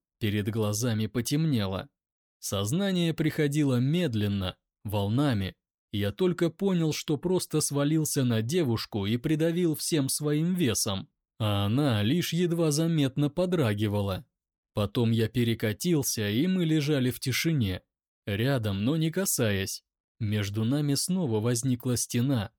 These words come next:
хотя теперь она казалась особенно абсурдной. За окном выл ветер, свеча догорела почти полностью, комната тонула в полумраке.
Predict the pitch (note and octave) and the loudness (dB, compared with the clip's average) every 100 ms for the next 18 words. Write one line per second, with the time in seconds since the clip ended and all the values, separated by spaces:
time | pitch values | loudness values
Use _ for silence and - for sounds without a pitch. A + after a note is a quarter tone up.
0 | _ - G2 A#2+ G#2+ A#2 G#2 E3+ D#3 G#2+ | _ -6 -4 -2 -2 -2 -2 0 0 2
1 | B2+ F#3+ F3+ E3 D3+ E3 C#3+ C3 B2+ B2 | 0 0 0 0 0 2 0 0 0 0
2 | - C3 A#2+ B2+ C3+ D#3 - - A2+ G2+ | 0 0 0 0 0 -2 -2 0 0 0
3 | G#2 F#2+ - _ _ _ _ _ - G2+ | -2 -4 -6 _ _ _ _ _ -6 -2
4 | G#2 G2+ G2+ C#3+ C#3 C3 B2+ C#3 B2+ B2 | 0 0 -2 0 2 2 2 2 2 2
5 | F3 B2 - G2 - _ - - G#2 F#2+ | 2 0 -2 -6 -8 _ -10 -4 -2 0
6 | D3+ C3+ B2+ A#2 A#2 D#3 E3+ D3 A#2+ C#3+ | 0 2 0 0 2 2 2 0 0 -2
7 | - - A#2+ - F#3+ C#3+ G#2+ G2+ - A2 | -2 -2 -2 0 0 2 2 -2 -2 -4
8 | F#2 _ _ - G3+ E3 D#3 D#3 C#3+ C#3+ | -4 _ _ -2 0 2 0 0 -2 0
9 | C#3+ C#3+ B2+ B2 - C#3 C#3+ F3+ D#3 G2 | 2 2 2 0 0 0 2 2 2 0
10 | - G2 | -2 -6